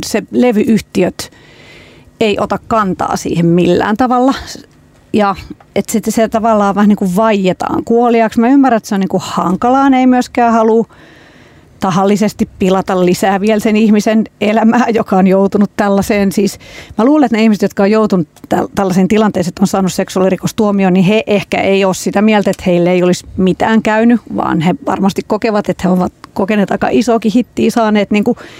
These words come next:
julkisesti. Ja paljonhan siinä on myös semmosia, että on peruttu keikkoja ja on,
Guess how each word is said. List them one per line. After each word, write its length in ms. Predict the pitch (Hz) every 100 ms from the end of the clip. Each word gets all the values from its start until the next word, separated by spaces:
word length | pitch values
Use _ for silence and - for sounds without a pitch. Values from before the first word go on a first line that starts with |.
| - - - - -
julkisesti. 640 | 240 247 - 262 285 - 262
Ja 160 | 247 -
paljonhan 500 | 220 202 202 220 233
siinä 200 | 220 185 180
on 40 |
myös 260 | 170 170 -
semmosia, 360 | 330 - - -
että 200 | - -
on 260 | 196 185 156 -
peruttu 400 | - - - - -
keikkoja 600 | 165 - - - - -
ja 120 | -
on, 220 | 190